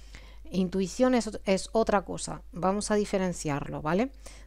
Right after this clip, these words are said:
Total, si vas a tomar un paso, si vas, si te quedas con este hombre o con esta mujer como amistad, como una pareja, como lo que sea, pero que te están diciendo que si hay dudas, si hay algo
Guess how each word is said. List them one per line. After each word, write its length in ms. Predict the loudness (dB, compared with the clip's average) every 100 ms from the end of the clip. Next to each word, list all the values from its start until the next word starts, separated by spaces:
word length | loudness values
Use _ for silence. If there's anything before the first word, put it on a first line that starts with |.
| 2
Total, 320 | 2 2 -2 0
si 220 | 0 4
vas 180 | 4 4
a 40 |
tomar 280 | 2 2 2
un 140 | 2
paso, 400 | 0 -2 -2 -4
si 140 | -6 -4
vas, 160 | -6 -6
si 180 | -6 -4
te 120 | 0
quedas 260 | 2 2
con 180 | -2 -4
este 240 | -4 -4 -4
hombre 200 | -4 -6
o 20 |
con 140 | -4
esta 240 | -4 -4 -6
mujer 340 | -4 0 0
como 180 | 0 -4
amistad, 640 | -4 -4 2 6 8 6
como 360 | 2 -4 -4 -4
una 140 | -6
pareja, 480 | -4 0 2 2 0
como 260 | -2 -6 -8
lo 100 | -8
que 120 | -2
sea, 240 | 2 2 0
pero 220 | -4 -4
que 180 | -2 -2
te 140 | -2
están 220 | -2 -2
diciendo 380 | -4 -4 -6 -6 -4
que 140 | -2
si 180 | -2 4
hay 200 | 4 4
dudas, 400 | 2 2 2 2
si 120 | -2
hay 140 | 0
algo 280 | 0 0 -6